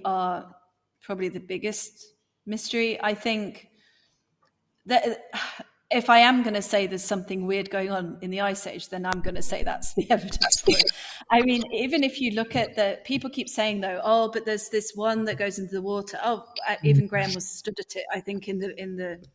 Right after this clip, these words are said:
in the show. The one that goes into the water, it's a very shallow bay, and it could be much more recent seismic activity that caused the water to rise there.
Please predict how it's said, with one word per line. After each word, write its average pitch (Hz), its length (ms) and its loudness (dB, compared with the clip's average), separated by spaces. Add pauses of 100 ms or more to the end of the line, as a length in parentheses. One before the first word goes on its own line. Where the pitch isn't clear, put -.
(100)
in 180 100 -10
the 180 80 -8
show. 180 340 -2 (880)
The 240 100 6
one 294 260 6
that 339 160 2
goes 254 260 4
into 220 220 -2
the 196 120 -6
water, 220 580 0 (580)
it's 226 220 2
a 240 40 2
very 277 300 0
shallow 226 580 2
bay, 185 460 -4 (520)
and 226 280 6
it 220 140 -4
could 233 180 -2
be 233 140 0
much 233 280 -4
more 226 140 -4
recent 208 400 -6
seismic 202 480 -4
activity 190 560 -6
that 180 180 -8 (160)
caused 196 380 -6
the 180 300 -8
water 185 320 -8 (120)
to 180 340 -6
rise 190 360 -4
there. 175 240 -8